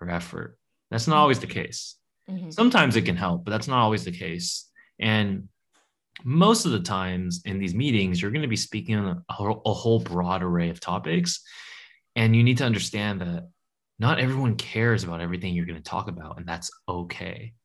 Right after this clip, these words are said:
Speaker 1: But when for every topic you open it up to the whole field, or you expect everyone to have a say or an opinion, like, you're inviting that sort of awkwardness. Like, I,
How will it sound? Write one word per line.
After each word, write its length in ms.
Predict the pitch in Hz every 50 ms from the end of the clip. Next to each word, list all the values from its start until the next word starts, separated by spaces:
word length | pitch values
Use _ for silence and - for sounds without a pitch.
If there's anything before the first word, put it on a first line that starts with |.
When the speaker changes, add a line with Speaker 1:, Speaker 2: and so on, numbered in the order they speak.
| _ _ _ - - - - _ 120
Speaker 1:
But 120 | 123 107
when 280 | 107 123 123 113 110 95
for 240 | - 110 101 90 -
every 420 | 107 117 127 131 127 123 135 127 117
topic 640 | - - - 101 101 110 117 113 - 90 87 87 87 -
you 240 | 87 87 85 - - -
open 380 | - 110 113 123 123 120 120 107
it 180 | 104 101 98 98
up 160 | 98 98 98
to 120 | - -
the 120 | - 87 87
whole 300 | 87 - 113 110 104 101
field, 560 | - - - 104 92 80 67 - - - -
or 60 | 101
you 140 | 95 90 104
expect 880 | - - 113 113 - - - - - - 135 113 95 87 - - - - _ _
everyone 400 | 117 123 131 127 127 117 117 113 110
to 60 | 113
have 180 | 104 98 92
a 40 | 85
say 340 | 87 - - 101 95 92 92
or 100 | 92 90
an 100 | 87 85
opinion, 540 | 82 - - - 202 110 127 143 151 151 143
like, 160 | 104 175 175 175 - - - - _ _ _
you're 240 | _ 117 113 120 -
inviting 1040 | 113 113 95 90 87 87 87 87 90 92 104 107 101 98 92 87 85 80 78 80 82 _
that 180 | - 90 87 87
sort 280 | - - 98 92 87
of 140 | 85 80 80 80 - _ _ _ _ _ -
awkwardness. 1080 | 92 92 90 90 - - - - - - - - 58 - 113 - - - - - _ _ _ _ _ _ _ _ _ _ _ _ _ _ _ _ _ _ _ -
Like, 180 | - 120 - -
I, 260 | - 131 143 - -